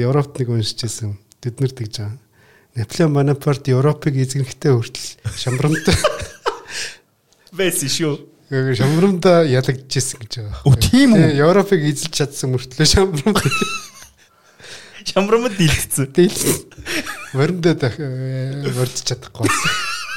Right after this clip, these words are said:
Speaker 2: Шамрамтай болохоор мориндоо морж чадахгүй. За, би
Speaker 1: Тий.
Speaker 2: энд үлдээ, та нар яваад.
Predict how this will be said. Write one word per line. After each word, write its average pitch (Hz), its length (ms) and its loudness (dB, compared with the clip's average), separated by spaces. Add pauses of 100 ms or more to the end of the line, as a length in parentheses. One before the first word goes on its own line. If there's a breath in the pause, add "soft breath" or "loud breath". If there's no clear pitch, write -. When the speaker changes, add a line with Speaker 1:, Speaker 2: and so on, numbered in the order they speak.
(2750 loud breath)
Speaker 2:
Шамрамтай 339 540 -2
болохоор 214 400 0
мориндоо 233 360 4
морж 202 280 2
чадахгүй. 143 300 -6
За, 139 100 4
би 151 80 6
Speaker 1:
Тий. 160 80 6
Speaker 2:
энд 165 160 4
үлдээ, 151 320 4
та 185 180 0
нар 180 140 4
яваад. - 440 -2